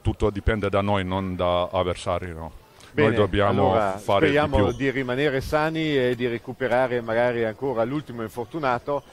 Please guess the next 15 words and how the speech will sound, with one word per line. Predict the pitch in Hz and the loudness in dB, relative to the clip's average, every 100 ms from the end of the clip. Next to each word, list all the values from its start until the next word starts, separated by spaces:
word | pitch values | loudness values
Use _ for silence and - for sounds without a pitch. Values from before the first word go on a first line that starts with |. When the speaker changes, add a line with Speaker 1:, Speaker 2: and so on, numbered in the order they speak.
| - - | -20 -8
Speaker 2:
e | 131 | -6
se | - 135 | -4 -2
no | 135 139 | 0 0
dobbiamo | 123 117 127 127 | -2 -4 -4 -4
giocarcela | 123 131 131 120 139 120 | -4 0 0 0 -2 -4
con | - 117 110 - | -4 -10 -12 -6
chi | 151 135 | -2 -2
è | 123 120 | -2 -2
in | 139 | -2
campo. | 151 143 123 - 143 151 - - - | 0 0 0 -4 -4 -4 -14 -20 -6
Hanno | 120 117 | -4 -4
dimostrato | 113 123 123 - 127 131 - 123 - | -6 -6 -6 -2 0 0 0 -6 -4
che | 139 120 - | -2 -2 0
possono | 143 - 143 147 | 0 0 -6 -4
farlo, | - 123 127 139 147 | 0 0 2 -2 -4